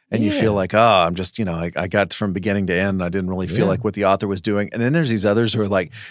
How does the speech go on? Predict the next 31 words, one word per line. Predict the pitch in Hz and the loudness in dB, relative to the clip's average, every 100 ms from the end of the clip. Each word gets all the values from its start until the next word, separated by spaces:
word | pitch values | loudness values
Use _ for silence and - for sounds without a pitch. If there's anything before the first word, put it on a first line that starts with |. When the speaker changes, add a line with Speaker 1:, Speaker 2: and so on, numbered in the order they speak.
| - | -4
Speaker 1:
"This | 127 - | -2 0
is | 143 | 0
my | 120 113 | 4 2
device | 110 101 98 117 - | 2 2 4 4 2
to | - | -4
tell | 98 127 | -2 2
you | 110 | 2
the | 95 | 2
story. | 87 - 107 90 - | -2 0 0 0 0
I | 104 | 2
am | 127 113 | 2 2
using | 117 107 101 | 2 2 0
devices | 90 90 127 131 117 95 | -2 2 2 2 0 -2
here." | - 82 - - - - - | -4 -6 -8 -20 -20 -20 -10
This | - 143 - | 0 0 4
felt | 180 | 4
Speaker 2:
Right. | 120 | 6
Speaker 1:
like | 120 | 6
Speaker 2:
They, | 180 | 6
Speaker 1:
the | 185 | 6
Speaker 2:
uh, | |
they, | 190 | 6
Speaker 1:
second | 151 165 | 6 6
Speaker 2:
they | 151 | 6
Speaker 1:
kind. | 151 | 6
Speaker 2:
literally | 170 156 139 | 8 8 6
say | 131 160 151 | 6 4 6
that. | 98 80 | 4 4
Right, | 135 98 | 4 4
right, | 131 | 6
Speaker 1:
Yeah. | 110 | 6